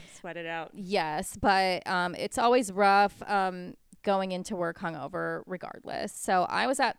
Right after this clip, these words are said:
Speaker 2: the Pikey violently hungover. My hangover cure, one of the go-tos is a bagel.
Speaker 1: For sure.
Speaker 2: Love me a bagel when I'm hungover. Um, so I'm at the Pikey.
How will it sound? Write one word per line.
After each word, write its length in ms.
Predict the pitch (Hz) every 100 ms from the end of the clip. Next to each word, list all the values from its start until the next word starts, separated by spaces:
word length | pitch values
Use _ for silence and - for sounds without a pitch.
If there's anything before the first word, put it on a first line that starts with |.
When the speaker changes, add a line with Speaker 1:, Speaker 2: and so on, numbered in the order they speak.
| _
Speaker 2:
the 100 | 208
Pikey 380 | 220 185 202 190
violently 460 | 180 180 175 190 180
hungover. 560 | 185 185 214 233 220
My 360 | 202 208 233 262
hangover 420 | 269 247 233 214
cure, 600 | - - 196 190 196 190 -
one 300 | 190 196 202
of 80 | 190
the 80 |
go-tos 680 | 180 170 165 - 175 175 165 -
is 300 | 170 165 -
a 80 | 196
bagel. 720 | 147 151 - 67 - 220 214 _
Speaker 1:
For 140 | 185
sure. 380 | 175 185 170 175 -
Speaker 2:
Love 220 | 190 180
me 140 | 202
a 60 | 214
bagel 340 | 208 196 202
when 120 | 196 190
I'm 120 | 190
hungover. 840 | 185 185 190 185 185 180 180 180 - - - - -
Um, 440 | 202 196 190 190 -
so 280 | - 214 -
I'm 240 | 208 240
at 120 | 247
the 80 | 254
Pikey. 640 | - 190 190 - 196 196